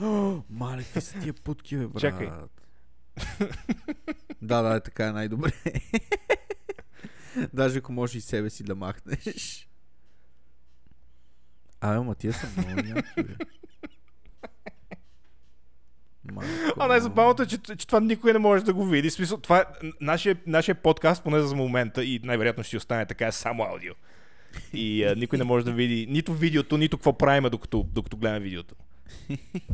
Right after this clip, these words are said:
Speaker 2: И аз не спирам да си удря микрофона по някаква причина.
Speaker 1: Еми, защото ти харесва да удряш някакви неща и чекийки.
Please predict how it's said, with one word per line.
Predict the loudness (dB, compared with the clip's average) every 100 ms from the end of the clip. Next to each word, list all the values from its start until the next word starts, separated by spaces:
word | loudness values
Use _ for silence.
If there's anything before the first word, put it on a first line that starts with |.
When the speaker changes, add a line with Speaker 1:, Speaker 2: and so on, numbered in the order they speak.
| -4 -6 -8 -12 -10 -12 -12 -16 -14 -14 -14 -8
Speaker 2:
И | -6
аз | -6 -6
не | -8
спирам | 0 0 2
да |
си | 0
удря | 0 2
микрофона | 0 -2 2 2
по | 4
някаква | -2 -2
причина. | -4 -6 -8 -10 -14 -18 -18 -14
Speaker 1:
Еми, | -8 -8
защото | -2 -2
ти | -2
харесва | -4 -4 -4 -6 -6 -6
да | -6 -4
удряш | -2 -4 -4
някакви | -10 -10 -12
неща | -12 -10 -10
и |
чекийки. | -10 -14 -14 -14 -16